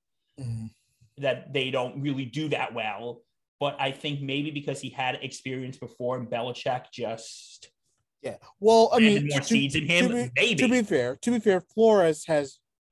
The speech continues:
Speaker 1: has been terrific as head coach. I mean, you know, look, I know he's get off the good start, but he, he's been terrific as head coach. So that's one person, that's one person from the Belichick tree, if you want to count him, that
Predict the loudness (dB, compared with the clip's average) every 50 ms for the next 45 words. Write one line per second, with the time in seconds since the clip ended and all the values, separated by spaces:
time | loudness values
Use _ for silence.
0 | _ _ _ -10 -8 -8 -8 -8 -8 -10 -8 -8 -8 -4 0 2 2 0 0 -2
1 | -8 -10 -8 -10 -12 -12 -12 -12 -14 -16 _ -10 -10 -10 -10 -12 _ -20 -20 _
2 | _ _ _ _ _ _ -8 -6 -4 -2 -2 -2 0 -2 -2 -4 -6 -10 _ _
3 | _ _ _ _ _ _ -6 -4 -2 0 -2 -2 0 0 0 0 0 -2 -8 -10
4 | -12 -14 -16 -18 -16 _ -4 -2 0 2 4 4 6 6 6 6 4 2 -2 -6
5 | _ _ _ _ -10 -8 -6 -6 -6 -8 -4 -2 0 2 2 0 0 -4 -8 -10
6 | -4 0 2 2 2 0 -6 -12 -10 -12 -12 -12 -14 _ -20 -10 -6 -4 -2 -2
7 | -4 -6 -8 -8 -6 -6 -6 -6 -8 -10 -12 -8 -4 -4 -4 -4 -4 -10 -12 -14
8 | -10 -8 -8 -8 -8 -10 -8 -6 -6 -6 -6 -8 -10 -8 -8 -8 -8 -10 -18 -20
9 | -6 -2 2 2 2 0 0 0 2 2 4 2 2 -2 -6 _ 0 2 2 2
10 | 2 0 -6 -8 -10 -10 _ _ -2 -2 -2 -2 -2 -4 -4 -4 -4 _ -4 -4
11 | -4 -8 -14 -14 _ -10 -8 -8 -4 -2 -2 -2 -2 -4 -6 -10 -10 -10 -10 -10
12 | _ _ _ _ _ _ _ -16 -6 -2 0 0 0 0 -2 -2 -4 -4 -4 -2
13 | -2 -2 -2 -2 -4 -8 -12 -14 -6 -2 -2 0 0 -2 -4 -10 -18 -20 -20 _
14 | _ _ _ _ -6 -6 -6 -8